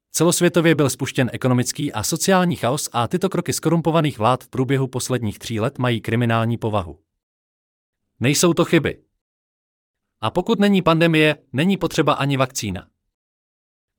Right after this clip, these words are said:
Vakcína M R N A covid devatenáct je největší podvod v lékařské historii. Další podrobnosti naleznete v mém e-booku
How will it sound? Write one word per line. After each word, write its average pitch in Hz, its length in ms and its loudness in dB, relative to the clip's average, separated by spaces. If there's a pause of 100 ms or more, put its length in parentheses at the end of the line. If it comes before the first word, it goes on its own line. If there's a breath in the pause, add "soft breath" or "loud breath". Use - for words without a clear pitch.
(160)
Vakcína 185 540 2
M 156 100 2
R 165 80 4
N 160 140 4
A 151 120 4
covid 147 340 0
devatenáct 135 560 0
je 107 80 2
největší 123 480 -2
podvod 131 340 -4
v 95 60 -4
lékařské 117 440 -2
historii. 95 500 -6 (1300)
Další 160 280 0
podrobnosti 180 560 2
naleznete 151 440 2
v 127 40 -4
mém 123 240 0
e-booku 131 480 -2